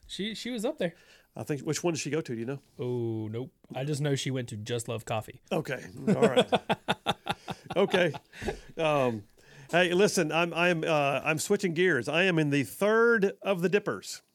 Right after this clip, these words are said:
Speaker 2: All three. We're, we're getting,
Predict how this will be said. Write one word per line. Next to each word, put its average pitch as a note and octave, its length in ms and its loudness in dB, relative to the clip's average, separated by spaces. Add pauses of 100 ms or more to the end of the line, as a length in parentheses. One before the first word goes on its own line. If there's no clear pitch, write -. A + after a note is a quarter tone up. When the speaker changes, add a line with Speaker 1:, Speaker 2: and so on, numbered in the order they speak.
(400)
Speaker 2:
All G#3+ 260 6
three. F#3 520 0 (320)
We're, D3+ 220 -2
we're E3 180 2
getting, D#3+ 340 -2